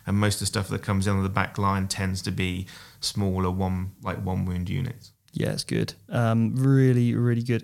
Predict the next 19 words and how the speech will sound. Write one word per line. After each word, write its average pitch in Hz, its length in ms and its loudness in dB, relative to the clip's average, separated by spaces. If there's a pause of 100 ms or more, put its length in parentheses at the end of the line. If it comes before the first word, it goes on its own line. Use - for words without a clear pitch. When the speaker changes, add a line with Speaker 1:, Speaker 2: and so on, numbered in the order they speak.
Speaker 2:
Okay, 135 280 4
cool. 143 360 2
And 123 220 2
your 123 320 2
unit 135 560 2
of 117 120 -2
choice? - 540 -4
Speaker 1:
Another 135 460 4
Forge 98 380 0
World 95 180 0
unit 92 380 -2 (160)
in 98 160 -2
the, 95 220 2 (140)
uh, 95 260 -4
Venerati, 92 960 0 (180)
the, 98 240 0
uh, 92 160 0
the 110 100 4
Birdmen. 101 640 4